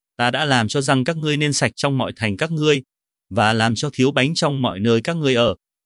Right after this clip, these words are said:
Đức Giê-hô-va phán: "Dầu vậy các ngươi cũng không trở lại cùng ta. Ta cũng đã không xuống mưa cho các ngươi trong ba tháng trước mùa gặt. Ta đã mưa trên thành này và không mưa trên thành khác.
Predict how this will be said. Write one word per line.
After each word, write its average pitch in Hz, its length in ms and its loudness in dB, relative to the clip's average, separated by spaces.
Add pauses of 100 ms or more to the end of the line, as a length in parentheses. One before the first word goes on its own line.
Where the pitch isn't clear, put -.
(100)
Đức 180 120 -2
Giê-hô-va 135 600 2
phán: 117 380 -2 (340)
"Dầu 113 280 4
vậy 120 180 2
các 160 120 -2
ngươi 143 260 2
cũng 131 160 -6
không 151 240 -2
trở 113 160 2
lại 98 200 -2
cùng 101 180 -4
ta. 117 280 0 (560)
Ta 117 220 2
cũng 127 140 -6
đã 151 100 0
không 160 260 -2
xuống 139 300 -2
mưa 160 140 2
cho 151 160 -4
các 185 160 -4
ngươi 151 220 0
trong 143 200 -4
ba 127 140 0
tháng 113 320 -2
trước - 200 -2
mùa 113 120 -2
gặt. 104 180 -2 (560)
Ta 123 160 0
đã 131 160 -2
mưa 156 220 2
trên 160 200 -4
thành 117 180 -2
này 104 180 2
và 107 140 0
không 165 300 -2
mưa 156 100 -2
trên 156 180 -2
thành 120 180 -4
khác. 185 220 -2